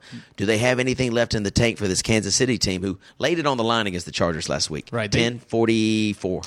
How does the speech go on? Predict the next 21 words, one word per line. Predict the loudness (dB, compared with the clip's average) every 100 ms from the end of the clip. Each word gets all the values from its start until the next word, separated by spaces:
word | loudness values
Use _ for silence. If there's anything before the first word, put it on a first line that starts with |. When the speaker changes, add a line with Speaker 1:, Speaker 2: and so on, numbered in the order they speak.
| -14 -20 _
Speaker 2:
They | -6
pounded | -2 -2 -2 -4 -4 -6
them. | -6 -2
I | 0
think | 2 0 -4
Kansas | -6 -4 -2
City's | 0 0 0
starting | -2 -2
to, | -6 -8 -16 -2
you |
know, | 2
they, | 4 4 0 -10
they | -2
hit | 0 0
this, | -2 -6 -6
um, | -6 -6 -6
incredible | -6 -4 0 2 4 4 2 0 -2 -8 -20 _ _ _ _
climb, | -4 0 2 2 0 -2 -6 -4
and | -2
then | 0
they | 2 0 -2